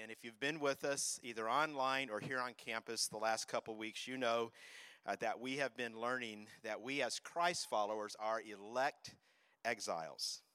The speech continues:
That's what Peter calls us right as he begins this letter.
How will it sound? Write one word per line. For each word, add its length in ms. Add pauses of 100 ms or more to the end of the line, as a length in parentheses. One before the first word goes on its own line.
That's 180
what 100
Peter 200
calls 400
us 160
right 200
as 60
he 100
begins 440
this 280
letter. 380